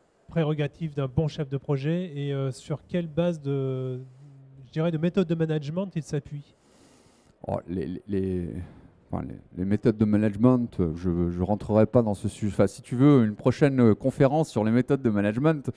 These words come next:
Speaker 2: je serais ravi.
Speaker 1: Disons,
Speaker 2: Mais,
Speaker 1: est-ce
Speaker 2: <laughs> mais
Speaker 1: qu'il y en a
Speaker 2: c'est
Speaker 1: une
Speaker 2: un,
Speaker 1: type que,
Speaker 2: c'est
Speaker 1: qui
Speaker 2: un
Speaker 1: revient
Speaker 2: vaste
Speaker 1: souvent ?
Speaker 2: sujet,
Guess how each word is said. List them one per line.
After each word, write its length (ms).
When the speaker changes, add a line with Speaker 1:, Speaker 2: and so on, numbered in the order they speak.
Speaker 2:
je 120
serais 300
ravi. 460
Speaker 1:
Disons, 280
Speaker 2:
Mais, 60
Speaker 1:
est-ce 200
Speaker 2:
<laughs> 60
mais 80
Speaker 1:
qu'il 0
y 40
en 40
a 20
Speaker 2:
c'est 140
Speaker 1:
une 40
Speaker 2:
un, 160
Speaker 1:
type 420
que, 100
Speaker 2:
c'est 120
Speaker 1:
qui 60
Speaker 2:
un 60
Speaker 1:
revient 100
Speaker 2:
vaste 220
Speaker 1:
souvent ? 100
Speaker 2:
sujet, 540